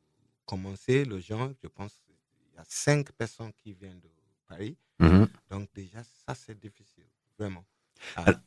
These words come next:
Speaker 2: alors ici, dans le sud, je crois que, si je dis pas de bêtises, t'as eu la chance d'être notamment accompagné par, euh,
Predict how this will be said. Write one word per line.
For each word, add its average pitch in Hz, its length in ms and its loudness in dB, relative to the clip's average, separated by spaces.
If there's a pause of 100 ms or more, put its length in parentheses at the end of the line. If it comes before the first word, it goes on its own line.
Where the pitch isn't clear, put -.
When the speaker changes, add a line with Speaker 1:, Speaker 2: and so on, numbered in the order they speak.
Speaker 2:
alors 120 180 12
ici, 190 260 10
dans 180 100 12
le 147 60 12
sud, 196 180 8
je - 40 0
crois 156 140 10
que, 110 140 12
si 123 180 8
je 117 40 8
dis 123 80 2
pas 123 100 12
de 123 40 12
bêtises, 131 280 10
t'as 117 80 12
eu 110 60 12
la 117 120 12
chance 151 220 10
d'être 120 300 12
notamment 131 360 12
accompagné 127 480 12
par, 107 180 10
euh, 98 140 12